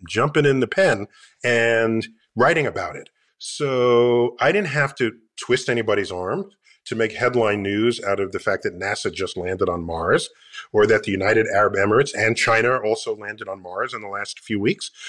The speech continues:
So I'm there really to tie a bow for you on this knowledge that is, that has tremendous access points to the public, primarily through an open internet. So I don't think you're missing anything. Uh, what I would say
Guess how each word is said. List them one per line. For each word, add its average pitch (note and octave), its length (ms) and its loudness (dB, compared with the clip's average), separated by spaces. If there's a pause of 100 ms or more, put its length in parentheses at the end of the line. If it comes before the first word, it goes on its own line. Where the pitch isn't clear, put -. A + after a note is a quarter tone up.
(180)
So - 200 -2
I'm G#3 240 2
there F3 220 4
really C#3+ 260 0
to C#3 120 -6
tie C3 280 0
a A2 80 4
bow G#2+ 540 2 (160)
for G2 220 -6
you F2 400 -6 (160)
on G2+ 280 0
this G2 320 -2 (180)
knowledge G2+ 480 2
that G#2 160 2
is, G2+ 140 -6 (300)
that A2 140 2
has A2+ 260 0
tremendous E3+ 880 -2 (460)
access - 400 -2
points - 540 -8 (340)
to G#2 120 -6
the G2+ 80 -4
public, F3+ 340 2
primarily G#3 520 4
through C#3 300 -4
an A#2+ 100 -2
open G#2+ 480 0
internet. G#2 420 -2 (380)
So D3+ 500 4 (140)
I E3+ 120 2
don't C#4+ 140 0
think G#3 200 -4
you're G3+ 100 -2
missing A3+ 260 -2
anything. F#2 440 -10 (520)
Uh, C3+ 280 0
what D3+ 160 4
I C#3+ 100 6
would C#3+ 280 -4
say G#2+ 460 -2